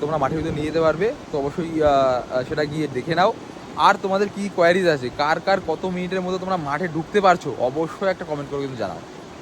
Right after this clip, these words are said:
ঠিক আছে। আর কী কী প্রবলেম আছে, অনেকের সিম পেন নিয়ে সমস্যা হচ্ছে, but আমি যেহেতু এখন, আহ, আমি যেখানে রয়েছি, আহ, সেখানে কোনো ভালো মাঠ নেই, আমি যে তোমাদের দেখাবো সেটা আমি দেখাতে পারছি না, ঠিক আছে। আমার খুবই খারাপ লাগে, তোমরা ব্যথা, মানে সিম পেন হচ্ছে অনেকের,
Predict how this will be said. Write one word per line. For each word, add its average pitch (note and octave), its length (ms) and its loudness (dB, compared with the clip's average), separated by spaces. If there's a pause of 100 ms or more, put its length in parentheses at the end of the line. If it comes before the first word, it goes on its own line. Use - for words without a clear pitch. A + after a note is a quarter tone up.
(560)
ঠিক F#3+ 100 2
আছে। E3 160 4
আর D3+ 180 4
কী E3+ 80 -8
কী F#3 180 -4
প্রবলেম D#3 280 4
আছে, E3+ 180 2
অনেকের D#3 260 -2 (100)
সিম D#3+ 200 -4
পেন E3+ 120 -2
নিয়ে E3+ 140 -4
সমস্যা E3 320 -4
হচ্ছে, D#3+ 220 -4
but E3 80 2 (180)
আমি D3+ 200 -2
যেহেতু D#3+ 500 -2 (340)
এখন, F3 400 0
আহ, C3+ 640 6
আমি D3 120 -2
যেখানে F3 220 0
রয়েছি, E3+ 380 0 (400)
আহ, B2+ 500 4
সেখানে E3 280 -2
কোনো E3+ 180 -2
ভালো D3+ 300 0
মাঠ D3+ 340 4
নেই, D#3+ 120 -2
আমি D3+ 120 -4
যে D#3 140 -4 (140)
তোমাদের D#3 280 -4
দেখাবো C#3 440 0
সেটা C#3 240 0
আমি C#3+ 120 -2
দেখাতে A2+ 300 -2
পারছি G#2+ 240 -4
না, F2+ 140 -8
ঠিক C#3 100 -6
আছে। C#3 200 -4 (300)
আমার C3+ 160 -4
খুবই E3 180 -2
খারাপ D#3+ 240 4
লাগে, C#3+ 200 4
তোমরা C#3 300 2
ব্যথা, C#3 480 4
মানে B2 180 -4 (140)
সিম C#3 180 -6
পেন C#3+ 120 0
হচ্ছে C#3 240 -6
অনেকের, C3 320 -2